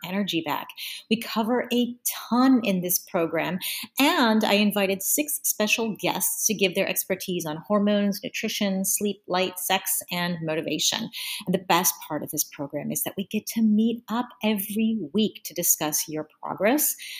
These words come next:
to meet our guest speakers, and to find support with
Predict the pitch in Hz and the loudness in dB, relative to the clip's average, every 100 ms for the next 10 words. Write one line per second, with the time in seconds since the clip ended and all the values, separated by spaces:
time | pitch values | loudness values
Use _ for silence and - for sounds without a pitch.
0 | - - 175 160 160 - 160 156 160 156 | -6 -2 0 -2 -4 -2 -2 -2 -2 0
1 | - - 240 254 269 262 240 240 240 240 | 0 0 2 4 4 4 4 6 6 4
2 | 240 - 226 226 - 220 - 196 202 - | -4 0 2 4 4 2 0 2 4 4
3 | 202 | 0